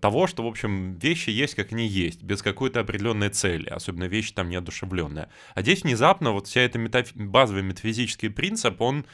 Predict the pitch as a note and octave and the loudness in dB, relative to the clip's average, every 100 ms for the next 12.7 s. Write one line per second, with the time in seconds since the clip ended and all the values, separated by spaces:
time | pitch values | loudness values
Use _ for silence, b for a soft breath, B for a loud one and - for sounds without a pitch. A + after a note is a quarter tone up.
0 | B B F#2 G#2+ C#3 C#3 A#2+ A#2 A#2 A2 | B B 0 2 4 2 0 0 2 2
1 | E2+ E2+ F2+ F2+ F#2+ D3 - B2 F2 - | 2 0 -4 -2 2 0 2 0 0 -2
2 | B2 A#2+ A2+ G2 - G2+ G2 - A#2+ G#2+ | 0 2 2 0 -2 -2 0 2 0 0
3 | F#2+ - C3+ D3 G#2+ F#2 E2 B B - | -4 -2 -2 0 2 2 2 B B -4
4 | A2+ A#2 G#2+ C3 C3 A2 G#2 G2 F#2+ F#2 | 0 2 2 4 6 6 6 4 0 0
5 | F2+ F2 E2+ E2 G2+ G2+ F#2+ F2 F2+ F2 | 0 -2 -4 -4 0 2 2 0 -2 -4
6 | E2 F2 - B B A2 A2 - G2 F2 | -8 -12 -14 B B 2 2 2 2 2
7 | G2+ G2 G#2 G#2+ - G#2 G2+ G#2+ F2+ D#2+ | 2 2 2 0 2 0 2 0 -2 -4
8 | - E2+ F2+ - - C3+ D3+ C#3 G#2+ - | -6 -8 -10 -8 -2 0 0 -2 -2 0
9 | C3 A2 A2+ - B2+ F#2 F2+ F#2 F#2 G#2 | 0 2 -2 4 4 4 0 -2 0 2
10 | F#2+ F2+ F#2 F2+ G#2 G2 F#2+ F#2 F#2+ F2 | 2 -2 -8 0 4 4 4 2 0 -2
11 | - G2+ G2+ G2+ G#2+ A#2 F3+ - - - | -2 -2 0 -2 4 4 4 0 -8 -4
12 | F#2+ G2+ A2+ A#2 A#2 A2+ G2 | -2 0 0 0 2 2 0